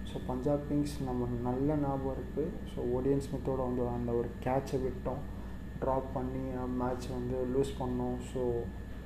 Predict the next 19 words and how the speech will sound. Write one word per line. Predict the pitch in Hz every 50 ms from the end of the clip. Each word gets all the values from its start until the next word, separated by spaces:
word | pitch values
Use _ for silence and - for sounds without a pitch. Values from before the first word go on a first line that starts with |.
| - - - - - - - - - - - - - - - - - - - -
பொறுத்திருந்து | 151 147 143 - 147 143 143 143 123 - -
பார்ப்போம் | - 131 135 135 - 143 143 143 - - - - - - - - - - - - 135
எந்த | 131 135 139 139
மாதிரியான | 139 135 135 139 139 135 135 135 135 135 127 123 120 117 117 113 - - - - - - - - - - - - - - - - - - - - - - -
statistics | - - - 143 135 139 139 131 - 139 127 - -
again | 135 123 123 127 127 127 123 123 123
they, | 123 120 120 117 117 - - - -
they | 131 127
going | 123 127 127 127 123 123
to | 127
use | 123 123 123 131 127 - - 123
against, | 123 123 120 120 123 120 120 120 120 120 - - -
uh, | 120 117 113 113 117 - - - - - - - -
பஞ்சாப் | 135 135 123 135 131 127 117
அப்படின்றத | 123 123 127 120 127 120 123 120 -
பொறுத்துன்னு | 127 120 120 - 135 123 123
பார்ப்போம். | 123 120 120 120 - 127 123 123 120
அதுக்கப்புறம் | 123 123 123 127 120 - 127 127 123 123
பார்த்திங்கன்னா, | 120 120 123 123 120 120 127 123 123